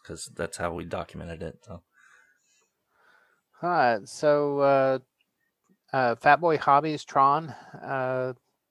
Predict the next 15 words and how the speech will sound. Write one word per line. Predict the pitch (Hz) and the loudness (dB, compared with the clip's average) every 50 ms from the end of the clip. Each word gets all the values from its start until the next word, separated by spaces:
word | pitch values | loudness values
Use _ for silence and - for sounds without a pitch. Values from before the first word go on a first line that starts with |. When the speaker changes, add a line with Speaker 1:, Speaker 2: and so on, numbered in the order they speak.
| _ _ 180 - | _ _ -16 -12
Speaker 2:
and | 127 123 127 127 | -12 -10 -8 -6
the, | 123 120 120 120 120 - _ _ _ _ - | -4 -4 -4 -4 -8 -12 _ _ _ _ -10
the, | 123 127 | -8 -4
the | 120 117 | 0 2
items | 123 135 131 131 143 135 - | 2 2 2 0 -4 -8 -8
that | - 123 - | -8 -6 -2
they | - 135 131 | -2 -2 0
gave | 135 135 131 123 | 0 0 -2 -2
away, | 127 127 127 131 131 135 139 | -2 -2 0 0 0 0 0
the, | 127 131 127 123 123 123 123 | -2 -4 -4 -4 -4 -2 -2
uh, | 120 120 117 117 117 120 - - | 0 0 0 -2 -4 -6 -10 -6
Next | 131 123 131 135 - - 180 | -2 -2 -2 -2 -2 -2 -2
R | 156 135 | -2 -2
C | - - 139 135 | -2 -6 -8 -8
Sim, | 131 - - 143 147 170 190 170 | -6 -6 -4 -4 -4 -4 -6 -8